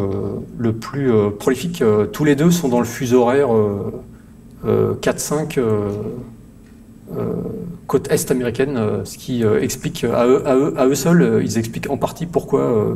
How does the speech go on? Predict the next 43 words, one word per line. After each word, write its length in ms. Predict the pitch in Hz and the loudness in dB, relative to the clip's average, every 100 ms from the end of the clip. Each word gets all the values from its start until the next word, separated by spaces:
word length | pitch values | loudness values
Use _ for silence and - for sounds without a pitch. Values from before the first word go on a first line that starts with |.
| - | -2
les, 220 | 120 123 | 0 2
les 180 | 123 110 | 0 0
Américains, 460 | 113 113 113 131 131 110 85 - - - - | 0 0 -2 -6 -4 -6 -6 -10 -20 -14 -4
euh, 60 | 120 | 0
euh, 40 | |
dominent 340 | 110 123 147 | 2 2 2
un 100 | 143 | 2
petit 180 | 117 123 | 0 -4
peu 160 | - 131 | 0 2
le, 340 | 117 104 101 - - - - - | 2 0 -2 -6 -12 -12 -14 -2
le, 500 | 104 104 98 107 - | 0 2 0 -2 -2
le 140 | 113 | 0
développement 460 | 110 110 110 123 120 | 2 2 2 0 -2
en 60 | |
termes 240 | 117 120 113 | 0 0 0
de, 320 | 104 101 98 - | -2 -2 -4 -6
en 100 | - | -2
termes 200 | 123 117 | -2 2
de 80 | |
nombre 160 | 113 117 | 2 2
de 80 | 113 | 0
contributions. 480 | 113 110 110 101 - - - - - - - - - - - - - - - - | -2 -2 -4 -6 -12 -18 -20 -20 -20 -20 -20 -20 -10 -10 -10 -20 -20 -20 -20 -8
Alors, 360 | - 143 143 - - | 2 2 2 -2 -4
du 180 | 170 | -2
point 140 | 147 196 | 2 4
de 60 | |
vue 80 | 180 | 6
des 100 | 190 | 4
contributeurs, 560 | 180 175 175 151 196 180 | 6 4 2 2 2 2
comment 300 | - 170 185 | 2 4 4
est-ce 120 | 170 | 2
que, 140 | - | 2
euh, 360 | 170 160 117 107 | 4 6 8 6
comment 240 | 110 147 156 | 4 0 0
est-ce 100 | - | 0
que 80 | |
les 100 | 151 | 2
choses 200 | 135 - | 2 0
s'organisent ? 480 | 170 143 131 139 170 | 0 2 2 4 4
Donc, 240 | 131 127 156 | 4 2 2
euh, 340 | 131 120 117 | 4 2 0
c-, 160 | - - | -2 -8
euh, 300 | 139 139 | -6 -6